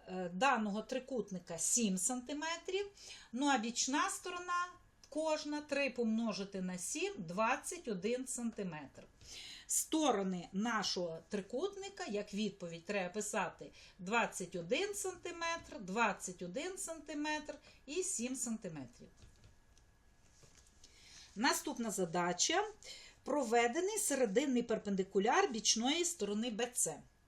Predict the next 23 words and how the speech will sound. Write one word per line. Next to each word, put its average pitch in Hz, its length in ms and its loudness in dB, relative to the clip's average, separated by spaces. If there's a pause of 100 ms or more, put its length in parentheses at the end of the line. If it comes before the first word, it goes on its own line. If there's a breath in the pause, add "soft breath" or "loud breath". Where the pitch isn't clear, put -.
(600 loud breath)
Що 349 240 2
це - 160 -2
означає? 165 680 -4
Це 349 240 -2
означає, 220 760 0
що 240 300 2
К 320 260 6
середина 240 580 2
Б 196 180 0
Ц 165 420 -2 (3250 loud breath)
і 349 80 0
перпендикуляр 392 840 2 (600 loud breath)
М 226 240 0
К 285 200 6 (360)
перпендикуляр 247 720 2
до 240 80 0
Б 214 120 -2
Ц. 151 280 -6 (200)
Кут - 380 -6
М 180 360 -2
К 196 320 -2 (140)
Б 339 320 2
дорівнює 277 560 -4